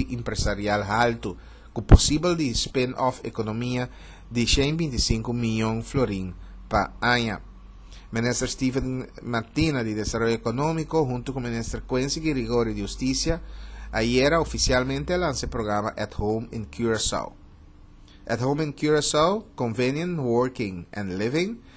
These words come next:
es un concepto que te abre oportunidad nueva para Curaçao por recibir otro tipo de visitante no profesional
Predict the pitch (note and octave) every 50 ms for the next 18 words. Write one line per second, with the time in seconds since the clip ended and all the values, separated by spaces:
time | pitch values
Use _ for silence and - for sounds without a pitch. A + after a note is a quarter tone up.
0 | - - - - A#2+ B2+ C3+ C#3 E3 D3 C3 - - D3+ D3 D3+ - - G3+ G3+
1 | G3+ E3+ - D3 C3+ A#2+ A#2+ A#2 A2+ G2+ A2 A2+ C#3 D3+ - - - - B2 A2
2 | G#2 G#2 G#2+ G#2+ G#2+ G#2+ A2 A#2+ C#3 D#3 D3+ C3+ B2 F#2+ A2+ - - G#2 - -
3 | A2 G#2+ - - - D#3+ D#3+ D3 - - A2 A2 - - C#3 D3+ F3 F3 G3+ F#3
4 | - - B2+ A#2+ - A#2 A2 A2 G#2+ G#2+ G#2 - G2 F2+ - G2+ G2+ G2+ - F#2+
5 | F#2 F2+ - G2 - - - G#2 G2+ G#2 G#2+ A2 A2 A2+